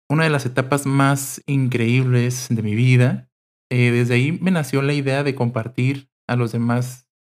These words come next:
lo que sentimos al ser papás. Eh,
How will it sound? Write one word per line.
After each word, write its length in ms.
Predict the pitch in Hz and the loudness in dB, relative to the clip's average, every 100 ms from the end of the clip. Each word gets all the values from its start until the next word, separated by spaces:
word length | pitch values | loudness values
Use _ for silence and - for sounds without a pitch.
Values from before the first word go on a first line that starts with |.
| _ | _
lo 160 | 117 120 | -12 -12
que 100 | - | -12
sentimos 420 | 113 107 117 117 | -10 -4 -4 -4
al 80 | 101 | -8
ser 160 | - | -8
papás. 640 | - - _ _ - - - _ _ _ _ _ _ _ _ _ - | -10 -10 _ _ -20 -20 -20 _ _ _ _ _ _ _ _ _ -2
Eh, 420 | 123 117 113 117 | 2 4 2 2